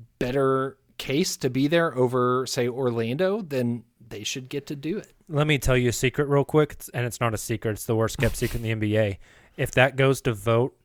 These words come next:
Speaker 2: I think you have to have two-thirds majority,
Speaker 1: Yeah.
Speaker 2: uh, from the Board of Governors. You have fifteen automatic no's.
Speaker 1: Yep, absolutely.
Speaker 2: The
Speaker 1: It
Speaker 2: East will never go for that.
Speaker 1: Absolutely. No, not at all,
Speaker 2: Because
Speaker 1: nor should
Speaker 2: ten
Speaker 1: they.
Speaker 2: or eleven teams from the West will get in and only five from the East.
Speaker 1: Yep.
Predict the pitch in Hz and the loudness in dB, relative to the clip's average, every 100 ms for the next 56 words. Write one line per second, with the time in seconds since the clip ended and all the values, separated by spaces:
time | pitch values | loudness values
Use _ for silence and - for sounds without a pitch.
0 | _ _ - _ _ _ _ 139 131 147 | _ _ -20 _ _ _ _ -2 -2 -2
1 | - 139 135 127 120 - 135 131 - 127 | 2 2 4 4 2 0 -4 -2 0 0
2 | 123 123 107 113 117 131 131 123 107 123 | 0 -4 -2 0 2 2 -2 -6 -4 0
3 | 113 - 127 117 123 123 117 120 139 147 | -2 -4 -6 0 0 0 2 0 0 -4
4 | - - _ - - _ _ 123 147 135 | -6 -14 _ -20 -20 _ _ 0 2 6
5 | 143 120 113 - - - 165 160 - 147 | 6 6 2 -14 -18 0 0 0 0 0
6 | 143 151 131 123 117 110 - 110 101 104 | 0 -2 0 0 0 -2 -4 -6 -8 -8
7 | - - 120 113 - _ _ 151 143 135 | -14 -8 -4 -4 -6 _ _ -2 -2 -2
8 | 123 127 135 110 107 151 160 170 - 180 | -2 -2 -2 -6 2 4 6 4 4 4
9 | 170 131 131 151 170 123 139 127 170 151 | 4 6 6 6 8 6 6 4 6 4
10 | 151 123 113 123 143 117 120 190 202 180 | 2 -2 -4 2 4 6 8 10 12 10
11 | 131 131 147 - 180 180 202 208 165 147 | 10 6 4 6 8 8 10 10 10 10
12 | 165 180 - 175 170 175 139 131 175 220 | 8 6 2 0 0 2 6 6 6 2
13 | 139 123 127 143 143 156 - 143 151 160 | 2 4 4 2 0 0 4 6 6 2
14 | 139 196 185 - - 135 143 | -2 -2 -4 -10 -4 2 2